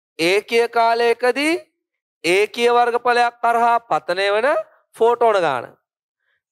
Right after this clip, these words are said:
එක ෆෝටෝනයකින් එක ඉලෙක්ට්‍රෝන ඉවත් කරන්න. ඒ නිසා ෆෝටෝන ගාන වැඩි වුණොත් විතරයි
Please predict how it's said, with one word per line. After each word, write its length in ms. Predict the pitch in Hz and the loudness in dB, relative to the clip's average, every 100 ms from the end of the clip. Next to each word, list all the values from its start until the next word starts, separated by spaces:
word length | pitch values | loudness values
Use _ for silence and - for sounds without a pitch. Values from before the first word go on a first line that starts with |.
| _ | _
එක 160 | 143 160 247 | -6 -2 0
ෆෝටෝනයකින් 920 | 247 262 262 269 277 269 269 294 311 | 2 2 2 0 0 2 0 -2 -4
එක 120 | 285 | -4
ඉලෙක්ට්‍රෝන 420 | 277 277 269 262 247 | -2 -4 -2 0 2
ඉවත් 280 | 202 170 | 0 -2
කරන්න. 240 | - 120 117 _ _ _ _ _ _ _ _ _ | -6 -12 -12 _ _ _ _ _ _ _ _ _
ඒ 140 | 156 214 | -2 0
නිසා 460 | 294 - 165 214 403 _ _ _ _ _ _ | -2 -2 0 -2 -6 _ _ _ _ _ _
ෆෝටෝන 520 | - 180 226 254 311 320 | -4 0 2 2 0 0
ගාන 260 | 320 320 | 0 0
වැඩි 220 | 311 311 302 | 0 -2 0
වුණොත් 220 | 285 - _ | -2 -4 _
විතරයි 640 | 294 311 302 170 143 - | -6 -2 0 -2 -4 -10